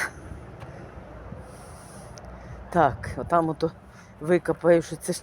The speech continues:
тюльпани. Це ж теж тут залишиться стільки місця. Багатенько. Можна було б і... ну тут ж я не, я не врию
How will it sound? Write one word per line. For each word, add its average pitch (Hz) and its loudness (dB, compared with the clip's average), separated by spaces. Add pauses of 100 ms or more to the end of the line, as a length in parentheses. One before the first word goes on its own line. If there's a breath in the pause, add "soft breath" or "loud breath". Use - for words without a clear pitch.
тюльпани. 175 6 (500 soft breath)
Це 170 -6
ж - -10
теж - 6
тут - -6 (460 soft breath)
залишиться 165 4
стільки 175 2
місця. 170 4 (840 soft breath)
Багатенько. 165 4 (1080)
Можна 180 -4
було 185 -2
б 165 -6
і... 196 2
ну 175 2
тут 160 -6
ж 147 0
я 147 8
не, 143 2
я 151 6
не 139 2
врию 123 -4